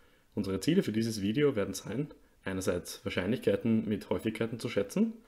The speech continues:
Das haben wir im Begrüßungsvideo auch schon mal kurz angesprochen. Und außerdem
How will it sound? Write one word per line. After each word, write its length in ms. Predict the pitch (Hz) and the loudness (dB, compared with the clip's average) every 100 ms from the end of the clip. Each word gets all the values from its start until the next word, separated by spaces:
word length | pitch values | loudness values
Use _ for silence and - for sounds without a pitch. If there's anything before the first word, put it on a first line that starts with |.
| _ - | _ -6
Das 140 | 101 | 0
haben 180 | 95 95 | 0 2
wir 60 | |
im 80 | 92 | 0
Begrüßungsvideo 640 | 92 107 110 139 139 143 131 | 0 0 2 2 4 4 4
auch 80 | |
schon 140 | - 131 | 0 -2
mal 100 | 117 | 2
kurz 180 | 143 - | 0 0
angesprochen. 600 | 120 113 - 117 123 - - _ _ _ | -2 0 0 0 -2 -8 -16 _ _ _
Und 300 | 139 202 - - | 2 2 -2 -6
außerdem 540 | 107 104 120 113 113 | -2 0 4 4 2